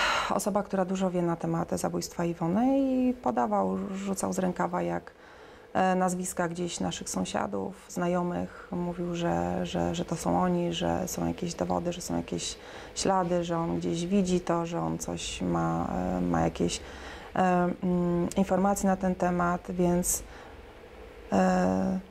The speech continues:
policja o tym wiedziała, e, o tych rozmowach, e, i o tych telefonach i to było, działo się to naprawdę tak, przez wiele, wiele tygodni.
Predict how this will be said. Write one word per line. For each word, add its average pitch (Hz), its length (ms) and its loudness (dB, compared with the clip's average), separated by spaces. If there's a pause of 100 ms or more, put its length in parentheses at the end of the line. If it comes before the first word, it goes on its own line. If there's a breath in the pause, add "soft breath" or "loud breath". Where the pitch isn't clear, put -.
(260)
policja 196 300 2
o 180 40 0
tym 185 160 -2
wiedziała, 220 720 0
e, 190 880 -2
o 196 60 2
tych 196 160 -4
rozmowach, 190 760 0 (580 loud breath)
e, 185 500 2
i 190 100 2
o 190 80 2
tych 190 160 -4
telefonach 185 880 0
i 202 60 -4
to 202 120 -2
było, 202 560 2 (220)
działo 214 380 -2
się 240 80 -8
to - 140 -6
naprawdę 214 400 -2
tak, 202 140 -4 (380)
przez - 480 -2
wiele, 214 320 4
wiele 202 240 6
tygodni. 180 580 0